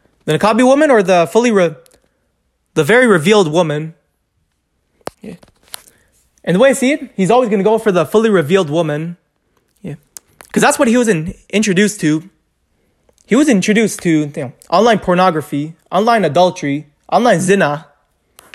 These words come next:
All right, one of the deadly sins of Islam. Anyways, yeah. He was exposed to this stuff, and so he has the impression that,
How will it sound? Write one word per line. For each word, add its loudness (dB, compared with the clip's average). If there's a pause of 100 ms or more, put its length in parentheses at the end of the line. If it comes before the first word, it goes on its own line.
(200)
All -4
right, -4
one 0
of 4
the 0
deadly 0
sins -4
of -4
Islam. -4
Anyways, 0
yeah. -4 (920)
He 0
was 6
exposed 2
to 2
this -2
stuff, 0 (760)
and -6
so 2
he 2
has 2
the -2
impression -2
that, -2